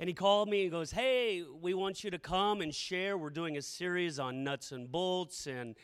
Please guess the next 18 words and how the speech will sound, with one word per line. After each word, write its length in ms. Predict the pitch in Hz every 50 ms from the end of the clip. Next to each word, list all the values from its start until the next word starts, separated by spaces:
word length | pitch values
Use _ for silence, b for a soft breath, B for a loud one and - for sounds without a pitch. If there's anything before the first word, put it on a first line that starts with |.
| B B B B B B B
would 240 | B 160 208 208 156
you 100 | 196 214
come 360 | - - 190 202 208 226 226
and 140 | 180 156 151
share 340 | - - - 220 208 196 190
with 240 | 165 175 220 269 254
us?" 320 | 208 202 254 254 - -
And 180 | 214 190 175 175
I, 280 | 170 165 165 175 180 - - 160
at 180 | 170 165 151
that 200 | - 202 190 170
time, 280 | - 175 196 254 285 240
I 60 | 175
said, 300 | 151 - - 180 160 -
"Pencil 320 | - 214 220 220 - 196 175
me 180 | 160 151 151
in." 280 | 165 180 214 247 262 240
And 140 | 165 123